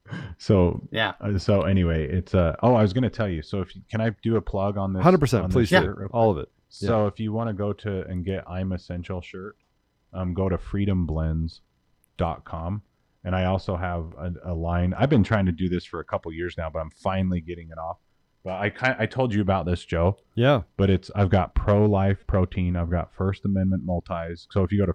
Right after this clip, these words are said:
Speaker 1: freedom blends dot com, um, this is what I, this is what I've been trying to get off the ground for a while, is my supplement company based on the principles of freedom and liberty. It's,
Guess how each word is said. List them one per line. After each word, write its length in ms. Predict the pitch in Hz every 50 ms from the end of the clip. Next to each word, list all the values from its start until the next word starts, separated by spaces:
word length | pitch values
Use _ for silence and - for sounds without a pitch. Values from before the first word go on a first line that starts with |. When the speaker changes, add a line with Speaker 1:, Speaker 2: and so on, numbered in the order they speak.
| - _
Speaker 1:
freedom 300 | 101 104 101 101 95 85
blends 420 | 85 87 87 87 87 87 82 -
dot 280 | _ 90 85 85 - _
com, 320 | - 87 82 80 80 82 _ _ _ _ _ - _ _ _ _ _ _ _ _ -
um, 500 | - 90 85 82 80 78 76 76 73 71 _ _ _ _ _ _ _
this 240 | - 107 98 95 -
is 120 | 110 90 80
what 140 | 95 101
I, 120 | 95 90 82 76 78 -
this 220 | - 101 107 -
is 80 | 120 98
what 120 | 92 104 98
I've 100 | 95 85
been 100 | 90 85
trying 340 | - - 104 92 90 85 -
to 180 | - 87 80 76 - - - - _ 101 87
get 160 | 85 - 101
off 200 | 95 92 92 92 -
the 60 | 92
ground 340 | 78 87 85 87 90 90 87
for 120 | - 92
a 60 | 82
while, 440 | 80 80 78 76 78 78 78 80 _ _ _ _ _ _ _ -
is 140 | 87 82 85
my 140 | 85 80 78
supplement 540 | - - - 85 - - 87 80 73 69
company 360 | - - 82 78 - 80 76 73
based 280 | 71 78 76 - -
on 100 | 80 78
the 60 | 73
principles 560 | 73 - 80 80 78 - - - 80 80 80 82
of 100 | 82 -
freedom 280 | - 85 82 80 80 80
and 120 | 80 80
liberty. 300 | 82 82 80 80 78 78
It's, 240 | 80 - - - -